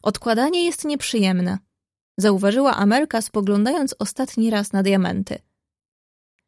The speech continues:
"Jeszcze za wcześnie, żeby panienki nosiły takie rzeczy. Pierwsza, która się zaręczy, dostanie te perły", madame tak powiedziała. "A ten pierścionek z turkusem, o ile mi się zdaje, panienka otrzyma na odchodnym,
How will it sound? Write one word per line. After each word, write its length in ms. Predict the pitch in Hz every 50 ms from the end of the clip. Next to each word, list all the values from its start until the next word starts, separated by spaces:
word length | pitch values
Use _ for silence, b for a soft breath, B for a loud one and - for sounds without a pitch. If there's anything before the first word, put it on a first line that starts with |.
| _ _ _ _ _ _
"Jeszcze 420 | 240 285 302 269 - - - 262
za 140 | 240 247 254
wcześnie, 560 | 254 - - 254 208 196 - - - 190 196
żeby 200 | 190 190 190 196
panienki 440 | 190 208 196 202 208 202 202 - 214
nosiły 340 | 208 202 202 - 226 208 196
takie 280 | 196 196 190 214 202 185
rzeczy. 360 | 185 185 185 - - 190 196 - _ _ _ _ _ _ _ _ _ _ _ _ _ _ _ _ _ _ _ -
Pierwsza, 480 | - 262 294 330 339 - - - 269
która 280 | - - - 233 220 220
się 140 | - 226 208
zaręczy, 520 | 208 214 208 208 202 196 202 - 277 277
dostanie 460 | 240 285 277 - - 220 202 208 226
te 120 | 214 285 285
perły", 420 | - 370 320 269 202 185 180 190 - _ _ _ _ _ -
madame 320 | 190 190 185 233 247 247
tak 160 | 208 190 -
powiedziała. 560 | - 208 196 190 196 180 190 175 175 170 175 196 - _ _ _ _ _ _ _ _ -
"A 120 | - 220 208
ten 200 | - 214 208 208
pierścionek 600 | - 208 202 202 - - - 302 320 269 240 -
z 60 | -
turkusem, 600 | - - 208 208 - - 285 269 - 214 202 202 - -
o 120 | - 208 208
ile 200 | 208 220 240 247
mi 100 | 254 254
się 160 | - 254 233
zdaje, 420 | 214 208 202 196 190 190 202 240 311 b b b b
panienka 480 | - 220 220 233 262 311 - 339 285
otrzyma 400 | - 262 - - - 262 262 262
na 160 | 269 285 - 311
odchodnym, 580 | 320 - - 247 196 170 165 180 180 180 190